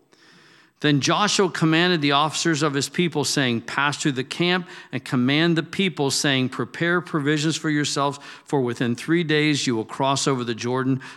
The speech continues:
to go in to possess the land which the Lord your God is giving you to possess.'" And to the Reubenites and the Ga-, Gadites and half of the tribe of Manasseh,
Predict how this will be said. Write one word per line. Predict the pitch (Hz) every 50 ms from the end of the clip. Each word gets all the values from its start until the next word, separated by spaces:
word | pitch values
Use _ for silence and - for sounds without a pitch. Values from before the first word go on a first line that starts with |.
| - -
to | - 135
go | 117 110 131 139 151 170 175 185 -
in | - 160 147 156 156 160 151
to | - 135
possess | 104 120 123 110 104 113 139 151 151 -
the | - 170 151
land | 139 131 127 123 123 123 127 123 - - - -
which | - 131 127 - -
the | 139
Lord | 127 123 127 135 151 165 156 135
your | 147 151
God | 131 123 135 127 131 131 131 139 135
is | 123 110 104 110
giving | 110 127 147 139 147 143 131
you | 131 131 131
to | 123 131
possess.'" | 113 - 123 113 104 131 131 113 107 - - - - - - - -
And | 127 131 131
to | - 151 143
the | 127 127
Reubenites | 123 131 151 185 202 165 175 160 143 135 127 135 143 139 - - - - - - - - -
and | 139 139 139 131
the | 127
Ga-, | 120 117 139 151 156 156 160 - - - -
Gadites | 131 123 165 175 175 175 151 139 131 139 147 160 143 - - -
and | 131 123 120
half | 107 147 165 175 165 -
of | 175 156 147
the | 147
tribe | - - - 151 151 160 156 143
of | 139 135 127
Manasseh, | 131 135 135 143 151 151 139 - 135 131 -